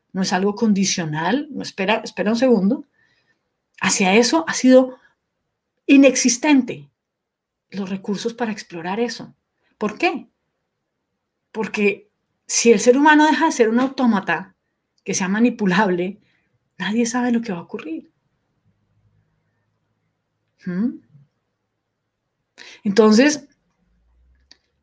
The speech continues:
hay un llamado que el ser humano tiene siempre de decir,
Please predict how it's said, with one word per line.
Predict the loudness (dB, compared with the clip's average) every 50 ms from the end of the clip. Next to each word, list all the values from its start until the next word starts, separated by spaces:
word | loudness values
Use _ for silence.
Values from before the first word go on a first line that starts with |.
| _ _ _ _ -2
hay | 0 2 4 4
un | 4 2
llamado | 2 4 4 6 6 6 4 4 2 0 -2 -4 -6 -8 _ _ _ _ _ _ _ -8
que | -6
el | -6 -4
ser | -4 -2 -2
humano | 0 2 2 2 2 2 0
tiene | 0 -2 0 0 0 -2
siempre | -2 -2 -2 0 0 -2 0 2 4 4
de | 4
decir, | 4 2 0 -4 -4 -4 -6